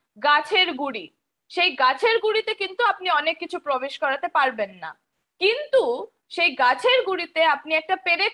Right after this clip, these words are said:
ঠুকে প্রবেশ করাতে পারবেন। এবার মনে করুন একটা লোহার খণ্ড, লোহার খণ্ড কিন্তু এই গাছের গুঁড়ি থেকে আরো বেশি ডেন্স, আরো বেশি গাঢ়, কারণ এর ভেতরে আপনি একটা প্র-, একটা পেরেকও প্রবেশ করাতে পারবেন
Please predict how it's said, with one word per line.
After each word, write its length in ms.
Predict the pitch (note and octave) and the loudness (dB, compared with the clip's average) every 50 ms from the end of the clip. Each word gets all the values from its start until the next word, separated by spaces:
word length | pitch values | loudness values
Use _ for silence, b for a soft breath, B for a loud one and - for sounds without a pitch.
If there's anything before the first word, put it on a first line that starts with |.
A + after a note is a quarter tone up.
| - - | -4 -4
ঠুকে 220 | G4+ G#4+ G#4 F#4+ | -6 -4 -4 -4
প্রবেশ 320 | D#4+ D#4+ D#4+ D#4 D#4 D#4+ - | -4 -2 -2 0 -2 -2 -4
করাতে 320 | - E4 D#4 D4+ D4+ D#4+ D#4 | -2 0 0 0 0 0 0
পারবেন। 420 | D#4 D4 C#4 C#4 B3+ C#4+ D4 F#4 F#4+ _ _ _ _ _ _ _ _ _ _ _ _ _ _ _ _ _ _ _ _ _ _ _ _ - | 0 0 0 0 -2 -4 -4 -6 -8 _ _ _ _ _ _ _ _ _ _ _ _ _ _ _ _ _ _ _ _ _ _ _ _ -2
এবার 260 | C4+ F4 F#4+ A4 B4 A#4 | 0 2 4 4 2 2
মনে 200 | A4 G4 F#4 F#4+ F#4+ | 2 0 0 0 0
করুন 240 | F#4+ F#4 F#4+ F#4 | 0 0 0 0
একটা 240 | F4+ E4+ D#4+ - F4+ D#4+ | 0 -2 -2 0 -2 0
লোহার 420 | D4 C4 C4+ D#4 E4+ E4+ F4 F4+ | 2 0 2 2 4 2 2 2
খণ্ড, 340 | F4 D#4+ C#4+ G#3+ G3 F#3+ - F3 - - _ _ _ _ _ - | 0 -4 -4 -4 -6 -8 -16 -18 -18 -20 _ _ _ _ _ -16
লোহার 500 | A#3 A#3+ B3 B3 C#4+ F4+ - G4+ G#4+ B4 B4+ - | -8 -2 0 2 2 4 4 2 2 2 0 0
খণ্ড 260 | A#4+ A#4 F#4+ F#4 E4 E4 | 0 -2 0 -2 -4 -6
কিন্তু 320 | E4 - D#4 D#4 D#4 - F#4+ | -6 -8 -10 -10 -8 -8 -6
এই 220 | E4 D#4 D#4+ E4 | -2 -2 -2 -2
গাছের 500 | C4 - - - A#3+ B3+ - G#4 A4 A#4 A4+ | -2 0 0 0 0 0 -2 -2 -2 0 -2
গুঁড়ি 260 | D#4+ E4+ D#4+ D4 E4 | -2 -4 -6 -8 -8
থেকে 260 | - F4+ D#4+ - F#4 | -8 -8 -6 -4 -4
আরো 440 | E4+ - - B3+ C4+ D4 E4 G4 A4+ A#4+ | -4 0 2 4 4 4 4 4 2 0
বেশি 280 | A4 G#4 G#4 - F#4+ E4 | -2 -4 -4 -4 -6 -6
ডেন্স, 420 | A#3+ A3+ A3 G3 E3+ D#3+ E3+ G3 - - | -2 -2 -2 -2 -2 -4 _ _ -10 -4
আরো 360 | - A#3+ C4+ C#4 G4 G#4 A4 | 0 4 4 4 4 4 2
বেশি 280 | G#4+ G4+ G4+ - F#4+ E4 | 0 -2 -4 -4 -6 -4
গাঢ়, 400 | C4+ C4 A#3 A3 B3 D4 E4 A4 | 0 0 0 2 2 0 -2 -2
কারণ 280 | - G4 D#4 D#4+ E4+ E4 | -2 -2 -2 0 -2 -2
এর 220 | C#4 C#4+ D#4 F4 E4 G4 | -2 -2 -2 -2 -2 -4
ভেতরে 220 | G4+ F#4+ G4 G4 | -6 -4 -2 -2
আপনি 240 | G4 F#4 - - F4+ | -2 -2 -4 -6 -8
একটা 200 | F#4 F#4+ - G4+ | -8 -8 -6 -8
প্র-, 340 | G4+ - E4 D4+ C#4 C#4 - _ _ _ _ _ | -10 -6 -4 -4 -4 -4 -6 _ _ _ _ _
একটা 340 | - - B3+ C4 - - E4+ F4 F4 F4 B B B B B - | -10 -8 -8 -6 -2 0 0 0 0 -4 B B B B B 0
পেরেকও 360 | D#4 D#4+ F4+ - C5 B4+ C5 | 2 2 2 2 2 2 2
প্রবেশ 320 | - G#4 E4+ D4 C#4+ C#4+ C#4 | 2 2 0 0 0 -2 -2
করাতে 320 | - C4 A#3+ A3 G#3+ A3 G3+ | 0 2 2 2 2 -2 -6
পারবেন 380 | - F#3+ F3 D#3+ - - A#2+ | -10 -10 -10 -10 -10 -14 -18